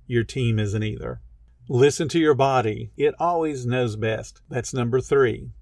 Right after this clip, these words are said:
This pertains to health and instinct. We all know that we should be eating healthy. We should be getting plenty of rest. We should exercise regularly.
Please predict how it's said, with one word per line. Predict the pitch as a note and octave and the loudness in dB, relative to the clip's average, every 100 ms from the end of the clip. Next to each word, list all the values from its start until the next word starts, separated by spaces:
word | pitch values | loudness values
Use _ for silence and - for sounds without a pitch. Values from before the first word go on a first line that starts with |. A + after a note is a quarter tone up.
| - | -4
This | C3+ A3 | 2 2
pertains | - A3+ A3 G3+ F#3 | 0 0 0 0 -4
to | - D3 | 0 2
health | C#3 F3 G3+ - | 2 2 -2 -8
and | - E3 E3 - | -8 -8 -8 -6
instinct. | G3 A3+ G3 - - B2+ A2+ A#2+ - - - - | -4 -2 -4 -8 -8 -6 -6 -10 -16 -20 -20 -4
We | C3 | 0
all | D#3 D#3+ | 2 2
know | D#3 D#3 D#3 | 2 2 2
that | |
we | C#3+ C#3 | 0 -4
should | - C#3 | -6 -8
be | C3+ C3+ | -4 -2
eating | C3+ C#3+ | -2 0
healthy. | A#2+ B2+ A#2+ - B2 | 2 2 2 -2 -4
We | A#2 | -2
should | A#2 C#3 | -4 -4
be | B2 B2+ A#2 | -6 -6 -4
getting | D3 C3+ B2+ | -2 -2 -2
plenty | D3 D3+ | -4 -2
of | D3 | 0
rest. | C3+ C#3 B2+ - | 0 0 -2 -4
We | C#3 | -6
should | C3+ C3+ | -2 0
exercise | C#3+ - C3 C3 C3 A#2+ | 0 -2 -4 -4 -2 0
regularly. | B2+ A#2 A2+ A2+ - | 0 0 -4 -4 -8